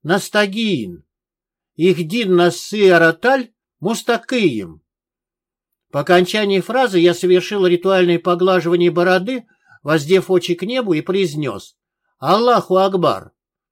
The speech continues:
Сопровождающие меня лица слаженно повторили:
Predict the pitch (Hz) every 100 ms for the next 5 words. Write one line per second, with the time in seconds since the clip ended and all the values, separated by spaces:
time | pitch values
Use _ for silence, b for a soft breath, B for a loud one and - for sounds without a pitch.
0 | _ _ _ _ _ - 147 170 190 170
1 | 226 202 - 185 196 202 202 247 254 170
2 | - 190 226 202 185 185 - 196 180 127
3 | 104 95